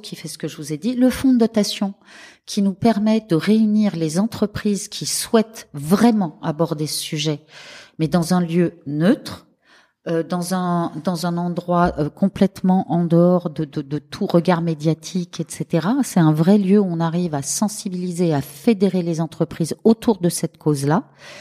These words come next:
Et pour certaines qui veulent aller plus loin et qui ont besoin d'expertise, il y a R H S F Consulting.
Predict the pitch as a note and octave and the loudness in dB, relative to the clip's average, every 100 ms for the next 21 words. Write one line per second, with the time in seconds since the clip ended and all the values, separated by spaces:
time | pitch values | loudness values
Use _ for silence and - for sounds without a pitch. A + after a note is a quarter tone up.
0 | - - - F3+ - F#3 - G#3 - F#3+ | -18 -18 -2 -2 -2 -4 0 0 2 0
1 | F3 - D#3 E3+ A3 F#3+ E3 D#3 - D3 | -2 -6 -4 2 4 4 0 -4 -6 -2
2 | D3+ D#3+ C#4 - D#3+ - - D3 C3+ G#3 | 0 2 0 -2 -4 -4 -6 -6 2 4
3 | G3+ F#3 F3 D3+ - - C3+ - - G3 | 4 0 -2 -4 -8 -8 -8 -8 -6 -6
4 | G#3+ - - E3+ F#3 F3 E3 D#3 E3 - | -6 -12 -6 0 2 2 2 -2 -2 -2
5 | F3+ - - D#3 - D3 - B2 | -2 -2 -12 -10 -10 -10 -10 -12